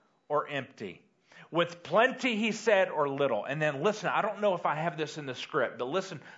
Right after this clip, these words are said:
the very next verse, one of the most famous verses in the New Testament, you'll, you'll listen. So this is in the context of being content with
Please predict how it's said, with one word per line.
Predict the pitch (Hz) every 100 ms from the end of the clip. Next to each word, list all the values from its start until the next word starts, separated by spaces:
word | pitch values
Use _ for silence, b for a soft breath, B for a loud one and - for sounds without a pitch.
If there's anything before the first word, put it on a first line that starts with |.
| -
the | 139
very | 113 165 208
next | 208 185 160
verse, | 139 131 107 - B
one | - 156
of | 156
the |
most | 147 135 -
famous | - 180 226 175
verses | 160 196 170 165 135
in | 143 165
the | 190
New | 180 180
Testament, | 180 170 - 139 117 -
you'll, | 135 156 -
you'll | 156 170 165 - -
listen. | 170 170 127
So | - 151 B B B
this | 185 170
is | 196
in | 185 170
the | 151
context | - 170 226 233 226 233 233 - B B -
of | 156
being | 143 175 170
content | 160 175 147 139 - 226 226 233 233 - B B 175
with | 143 175 202 -